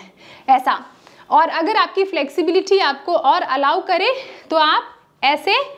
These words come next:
left घुटने को मोड़ लें और फिर उसके बाद अभ्यास करें अर्ध मत्स्येंद्र आसन का। सांस लिया, थोड़ा पीछे की तरफ झुके और अपने दाहिने हाथ से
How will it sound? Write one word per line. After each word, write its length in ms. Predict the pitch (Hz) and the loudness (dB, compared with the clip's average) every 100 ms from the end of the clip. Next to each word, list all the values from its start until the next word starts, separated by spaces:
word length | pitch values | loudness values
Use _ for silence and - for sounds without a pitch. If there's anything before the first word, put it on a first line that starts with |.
| - _ _ - - | -20 _ _ -20 0
left 340 | 277 359 370 294 | 2 2 0 0
घुटने 400 | 294 285 302 320 | 0 0 -2 0
को 160 | 311 | 0
मोड़ 240 | 262 240 233 | 0 -2 -2
लें 280 | 285 480 523 - _ 262 | -2 -2 -6 -18 _ 0
और 160 | 294 | 0
फिर 160 | 311 349 | 0 -4
उसके 240 | 320 302 | -2 -2
बाद 340 | 240 247 294 381 - - - | 0 2 0 -4 -16 -20 -2
अभ्यास 580 | 262 254 277 294 330 - | 0 0 -2 -2 -4 -2
करें 480 | 294 277 381 523 - - - _ | -2 0 0 -2 -8 -20 -20 _
अर्ध 260 | 294 370 381 | 2 2 2
मत्स्येंद्र 600 | 392 381 381 381 370 381 | 2 0 0 0 2 2
आसन 380 | 339 - 311 | 2 0 -2
का। 180 | 302 233 | 0 -2
सांस 400 | - 262 269 294 | -2 -2 -2 -2
लिया, 400 | 285 285 277 320 453 - - _ | -2 0 0 0 -2 -10 -20 _
थोड़ा 160 | 381 427 | 2 2
पीछे 340 | 392 320 302 | 2 -4 -2
की 120 | 311 320 | 0 0
तरफ 240 | 294 294 | 0 0
झुके 360 | 254 277 294 349 466 - - - | 0 0 2 0 0 -6 -20 -6
और 120 | 269 294 | 0 0
अपने 300 | 285 302 311 | 0 0 0
दाहिने 600 | 226 247 254 330 370 359 | 0 -2 0 2 2 0
हाथ 280 | 254 254 | -4 -4
से 340 | 214 - 285 | -6 -2 2